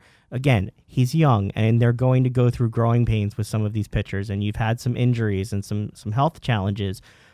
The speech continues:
but that's a sign that you wanna see. When you're going through a tough season, you wanna see signs of, of optimism and progress. And if you're looking at progress,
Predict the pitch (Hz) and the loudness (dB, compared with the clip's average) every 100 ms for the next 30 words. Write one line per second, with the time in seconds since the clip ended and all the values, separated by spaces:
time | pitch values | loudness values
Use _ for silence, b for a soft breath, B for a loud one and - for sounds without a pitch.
0 | b 139 139 147 147 170 - _ 139 - | b 2 2 4 4 2 -4 _ -2 -2
1 | - 139 139 131 135 127 117 107 - - | 2 4 4 2 2 2 2 2 0 -2
2 | 117 101 110 180 220 180 170 147 135 117 | -2 0 0 0 2 2 2 2 2 2
3 | - 117 - - 107 95 90 104 b b | 0 -2 -2 -4 -4 -4 -6 -10 b b
4 | b 139 143 135 147 165 - 135 - 127 | b 4 6 6 4 2 0 -4 -2 0
5 | 113 117 110 101 107 95 95 _ _ - | 2 2 2 0 -4 -6 -8 _ _ -2
6 | 175 - 127 107 95 92 95 104 104 - | 0 0 -4 -2 -2 -4 -4 -2 -2 -2
7 | - 127 117 - - - - b b 120 | 2 2 2 -4 -14 -20 -20 b b 2
8 | 127 127 139 165 170 151 - 117 98 98 | 4 4 4 2 0 0 2 2 2 -2
9 | 98 - | -4 -6